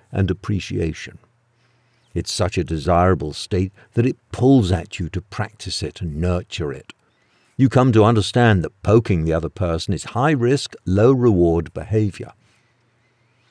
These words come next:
Celebrating differences is a choice. When two people relate to each other in this manner, they become a powerful force for peace in this world.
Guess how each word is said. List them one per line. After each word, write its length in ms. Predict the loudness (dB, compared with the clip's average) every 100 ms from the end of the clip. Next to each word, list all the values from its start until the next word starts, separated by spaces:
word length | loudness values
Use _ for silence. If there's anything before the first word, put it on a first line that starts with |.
| _ _
Celebrating 840 | -10 0 4 4 4 0 2 0 2
differences 680 | 0 0 -2 0 0 0 -2
is 160 | -4
a 80 | -2
choice. 600 | -6 -10 -12 -10 -14 -16 -20 _ _ _ _ _ -2
When 180 | 0 2
two 220 | 4 4
people 340 | 4 4 4
relate 340 | 4 4 4 0
to 120 | -2
each 180 | -2 0
other 220 | -2 -2
in 220 | -2 0
this 240 | 0 -2 -2
manner, 360 | 0 0 -2 -6 _ _ _ 0
they 200 | 4 6
become 540 | 4 -2 -2 0 0 -2
a 80 | -8
powerful 680 | -4 0 2 2 0 -4
force 480 | -4 0 2 2 -6
for 160 | -14 -16
peace 420 | -8 -6 -6 -8
in 200 | -8 -6
this 300 | -4 -6 -8
world. 460 | -8 -8 -12 -18